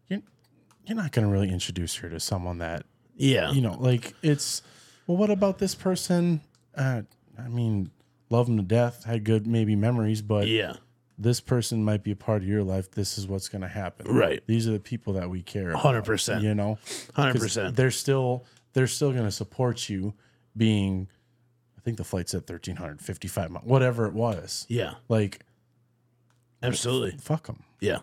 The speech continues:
Speaker 1: You know, respectfully. <laughs>
Speaker 2: Hundred percent.
Speaker 1: Like, that's, that's such a, yeah, I,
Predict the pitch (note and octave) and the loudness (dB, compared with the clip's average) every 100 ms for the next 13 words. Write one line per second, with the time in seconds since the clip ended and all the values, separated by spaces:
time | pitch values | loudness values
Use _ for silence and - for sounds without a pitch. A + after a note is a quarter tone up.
0 | - B2 A2 A#2 C3 A#2+ - D3+ - - | -2 2 4 4 2 0 0 -2 0 4
1 | A3 F#3+ D#3 D3 B2+ C3 D3 A#2+ - _ | 4 6 4 4 0 -2 0 -2 -6 _
2 | _ _ _ - - - G#2+ G2 B2 B2 | _ _ _ -20 -20 -2 0 4 4 2
3 | - _ _ _ _ - A2 - B2+ A#2+ | -8 _ _ _ _ -2 -2 0 -2 0
4 | - G2+ F2 F2 _ _ _ _ _ _ | 0 0 0 -6 _ _ _ _ _ _
5 | _ _ - F2+ F2 D#2 - - G#2+ F#2+ | _ _ -12 -8 -6 -8 -16 -6 -2 0